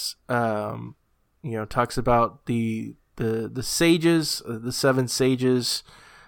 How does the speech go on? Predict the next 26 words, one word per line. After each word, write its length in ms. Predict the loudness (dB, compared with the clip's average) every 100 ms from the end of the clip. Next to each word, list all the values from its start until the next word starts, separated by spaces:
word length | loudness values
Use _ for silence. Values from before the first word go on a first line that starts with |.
| _ _
um, 540 | -2 0 -2 -4 -8 -16 _ _ _ _ -6
who 500 | -2 0 0 -2 -6
have, 680 | -4 0 0 -2 -4 -12 -16 _ _ _ _
you 140 | -4 -4
know, 180 | -4
basically 560 | 0 2 2 -2 0 0
locked 540 | 4 4 4 2 -2
this 200 | -2 0
evil 320 | 2 2 4 4
away, 580 | 8 8 8 8 4 0 -16 -20 -20 -20 _
but 140 | -4 -2
this 180 | -2 0
evil 280 | -2 -2
has 220 | -2 -4 -2
escaped, 800 | -4 0 6 6 6 2 0 -2 -6 -20 -20 -20 _ _
and 460 | 2 2 2 0 0
so 160 | 2
you 240 | 4 6 6
end 180 | 6
up 140 | 8 10
having 500 | 12 10 6 0 -2
to 400 | -4 -2 -2 -2
basically 640 | 2 2 2 -2 0 0
travel 540 | 0 2 8 8 6 0
through 320 | -2 -2 0
time 600 | 2 4 6 4 0 -10